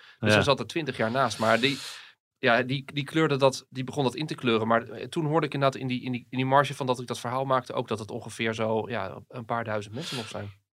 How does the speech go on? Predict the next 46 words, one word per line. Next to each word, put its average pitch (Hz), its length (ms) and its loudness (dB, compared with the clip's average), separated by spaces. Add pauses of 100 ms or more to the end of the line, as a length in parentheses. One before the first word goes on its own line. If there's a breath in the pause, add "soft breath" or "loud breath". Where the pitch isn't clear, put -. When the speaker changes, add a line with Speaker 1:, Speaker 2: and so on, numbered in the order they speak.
Speaker 2:
Ja, 123 340 8
en, 117 100 6
en 101 120 4
Gerard 117 300 6
heel 117 140 6
actief 135 300 2
op, 98 160 -2
op, 95 200 -4
op 90 120 -8
dat 98 140 0
front. 107 240 2
Hij 117 80 -4
heeft - 20 -4
ook - 60 -10
twee 117 160 8
boeken 98 220 0
geschreven, 98 440 2
hè. 117 60 6
Onze 101 220 2
Jan 104 220 4
in 101 100 2
Indië 117 280 4
heeft 117 200 2
hij 110 80 -6
geschreven 104 540 -2
en, 98 220 0
eh, 98 200 0
geïllustreerd, 107 640 0
eh, 117 440 0
uitgaven. 110 680 -4
Hij - 880 -2
heeft 95 120 6
ook 120 40 6
het 131 100 6
monument 120 460 8
van 113 120 6
de 101 60 6
verbinding, 117 540 4
eh, 143 280 0
ontworpen, 113 960 2
eh, 101 60 2
wat 101 200 2
in 98 140 0
Roermond 98 520 4
is 95 140 -2
gebouwd. 90 480 -2